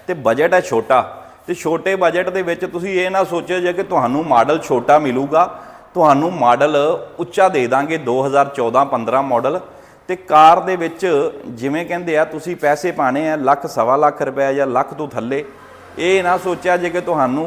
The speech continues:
ਉੱਚਾ ਮਾਡਲ ਨਹੀਂ ਮਿਲਣਾ। ਜੋ ਵੀਰ ਵਧੀਆ ਕੰਮ ਕਰ-, ਕਰਦੇ ਨੇ, ਵਧੀਆ ਬਿਜ਼ਨਸ ਹੈ, ਦੁਕਾਨਦਾਰੀ ਹੈ ਜਾਂ ਕਿਸੇ ਵੀ ਤਰ੍ਹਾਂ ਦਾ ਗੌਰਮੈਂਟ ਇੰਪਲੋਏ ਹੈ, ਸੈਲਰੀ ਆਉਂਦੀ ਹੈ,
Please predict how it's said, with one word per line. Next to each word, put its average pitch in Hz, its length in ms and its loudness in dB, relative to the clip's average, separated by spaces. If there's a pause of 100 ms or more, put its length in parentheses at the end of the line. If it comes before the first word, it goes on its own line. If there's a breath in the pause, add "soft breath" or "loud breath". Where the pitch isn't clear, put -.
(120)
ਉੱਚਾ 175 300 0
ਮਾਡਲ 143 380 2
ਨਹੀਂ 175 160 -4
ਮਿਲਣਾ। 131 380 -2 (400 loud breath)
ਜੋ 151 260 0
ਵੀਰ 156 260 -2
ਵਧੀਆ 170 440 0
ਕੰਮ 139 280 -2
ਕਰ-, 127 180 -2 (140)
ਕਰਦੇ 113 340 -4
ਨੇ, 139 200 -4
ਵਧੀਆ 135 400 -2
ਬਿਜ਼ਨਸ 127 500 -4
ਹੈ, 139 140 0
ਦੁਕਾਨਦਾਰੀ 127 760 -2
ਹੈ 131 60 0
ਜਾਂ 147 140 -4
ਕਿਸੇ 196 340 -2
ਵੀ 185 100 -4
ਤਰ੍ਹਾਂ 123 260 0
ਦਾ 139 100 0
ਗੌਰਮੈਂਟ 135 480 -2
ਇੰਪਲੋਏ 127 480 -2
ਹੈ, 131 120 -4 (340 loud breath)
ਸੈਲਰੀ 131 480 -2
ਆਉਂਦੀ 127 340 -2
ਹੈ, 131 100 -6